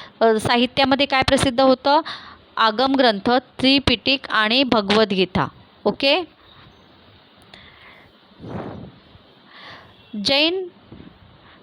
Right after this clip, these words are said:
जैन, अ, जैन आगम ग्रंथ, अर्धमागधी, शौरसेनी आणि महाराष्ट्री या प्राकृत भाषांमध्ये लिहिले. आता ह्या वेळेला कोणती भाषा आलेली आहे बघा? अर्धमागधी, शौरसेनी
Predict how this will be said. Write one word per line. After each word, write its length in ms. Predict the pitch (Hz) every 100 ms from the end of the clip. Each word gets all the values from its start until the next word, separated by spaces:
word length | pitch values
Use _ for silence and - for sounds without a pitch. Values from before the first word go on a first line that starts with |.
| - 202
जैन, 480 | 262 269 302 370 403
अ, 400 | 294 269 254 240 - - - - - - - - - _ - - - - 214
जैन 340 | 196 269 311 359 -
आगम 420 | 226 220 226 269
ग्रंथ, 400 | 262 247 262 - 196 196 - - -
अर्धमागधी, 720 | - 277 247 330 294 208 190 247
शौरसेनी 680 | - 277 302 320 - 233 214
आणि 140 | 233
महाराष्ट्री 760 | 262 240 214 247 247 175 - 185 - - -
या 180 | 247 294
प्राकृत 560 | 294 - 262 220 254 277
भाषांमध्ये 680 | 226 233 233 214 208 190
लिहिले. 220 | 170 156 135 - - - - - -
आता 180 | 214 233
ह्या 280 | 233 220 226
वेळेला 200 | 247 254
कोणती 320 | 269 226 269
भाषा 300 | 269 247 262
आलेली 280 | 254 247 247
आहे 60 |
बघा? 300 | 240 233 254 311 - - -
अर्धमागधी, 880 | 247 277 262 302 285 - - - - - - - - _ - - - - -
शौरसेनी 840 | - 277 294 311 - 247 202 226